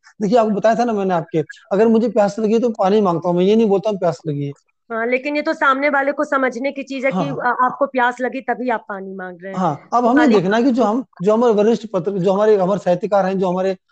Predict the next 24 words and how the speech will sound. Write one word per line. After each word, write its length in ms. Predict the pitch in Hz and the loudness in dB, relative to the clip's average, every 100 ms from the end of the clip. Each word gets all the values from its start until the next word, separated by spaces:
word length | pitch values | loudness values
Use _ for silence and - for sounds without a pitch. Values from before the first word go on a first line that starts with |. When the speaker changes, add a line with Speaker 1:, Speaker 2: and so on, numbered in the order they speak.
| _ 180 | _ -4
Speaker 1:
अ, 60 | |
पूर्वज 340 | 170 190 214 220 | 0 2 4 4
साहित्यकार 460 | 180 180 185 180 | 2 2 2 2
हैं, 80 | 185 | 2
जिन्होंने 240 | 190 208 | 0 0
हमें 260 | 185 208 202 - - | 0 -2 -4 -8 -2
ये 40 | 185 | 0
वट 180 | 175 190 | 2 2
वृक्ष 280 | 226 208 - | 0 -2 -2
दिया 240 | 190 196 | 2 4
है, 100 | 190 - _ - | 4 -2 _ 0
क्या 120 | 220 | 2
हम 140 | 233 | 2
उनके 160 | 220 233 | 2 0
पीछे 260 | 220 180 233 | -2 0 2
के 80 | |
मनोभाव 380 | 220 202 202 190 | 2 0 0 -2
को 80 | 208 | -2
समझ 240 | - 214 | -2 -2
पा 200 | 180 190 | 0 2
रहे 120 | 196 247 | 2 2
हैं? 60 | |
ये 120 | 233 | 2
बहुत, 260 | 254 196 | 2 0